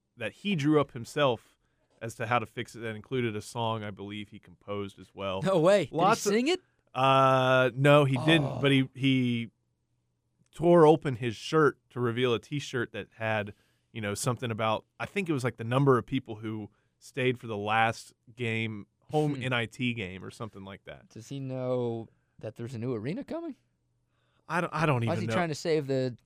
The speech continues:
Speaker 2: arena that's going away?
Speaker 1: I, I don't,
Speaker 2: Fear the
Speaker 1: I don't, he
Speaker 2: Flan.
Speaker 1: wasn't
Speaker 2: I get
Speaker 1: trying
Speaker 2: it.
Speaker 1: to
Speaker 2: I'm all
Speaker 1: save the
Speaker 2: about Fear the
Speaker 1: arena. He was
Speaker 2: Flan,
Speaker 1: just
Speaker 2: but
Speaker 1: trying to
Speaker 2: Ah.
Speaker 1: improve it. Uh, it
Speaker 2: Hey,
Speaker 1: was
Speaker 2: don't say nobody cares about Texas hoops, I
Speaker 1: Exactly.
Speaker 2: guess, yeah.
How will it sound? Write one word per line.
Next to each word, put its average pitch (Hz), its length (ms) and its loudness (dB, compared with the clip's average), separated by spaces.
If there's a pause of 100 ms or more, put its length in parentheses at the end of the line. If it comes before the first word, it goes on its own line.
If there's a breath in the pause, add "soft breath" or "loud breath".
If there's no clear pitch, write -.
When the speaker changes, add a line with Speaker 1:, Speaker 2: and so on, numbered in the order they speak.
(120)
Speaker 2:
arena 143 340 -4
that's 127 240 -2
going 139 260 -2
away? 139 360 -2
Speaker 1:
I, 127 400 2
I 127 180 0
don't, 127 100 -2
Speaker 2:
Fear 175 160 4
the - 80 6
Speaker 1:
I 196 40 12
don't, 214 100 6
he 190 60 6
Speaker 2:
Flan. 233 140 8
Speaker 1:
wasn't 262 120 8
Speaker 2:
I - 40 4
get 139 60 0
Speaker 1:
trying 214 160 8
Speaker 2:
it. - 40 4
Speaker 1:
to - 60 6
Speaker 2:
I'm - 0 -
all - 60 6
Speaker 1:
save 196 160 8
the 190 60 10
Speaker 2:
about 180 160 8
Fear 160 80 8
the 143 60 2
Speaker 1:
arena. 165 240 6
He 123 60 2
was 113 100 -2
Speaker 2:
Flan, 175 280 2
Speaker 1:
just 147 180 0
Speaker 2:
but - 40 -10
Speaker 1:
trying 156 300 2
to 113 240 -2 (140)
Speaker 2:
Ah. 120 120 -4
Speaker 1:
improve 190 400 6
it. 185 200 8
Uh, 156 40 -6 (120)
it 131 80 0
Speaker 2:
Hey, 170 100 6
Speaker 1:
was 160 120 2
Speaker 2:
don't 254 160 -4
say 254 160 4
nobody 208 260 -2
cares 190 320 -2
about 151 240 -4
Texas 147 360 0
hoops, 170 140 4
I - 20 4
Speaker 1:
Exactly. 131 460 0
Speaker 2:
guess, 127 200 -8
yeah. 147 200 -6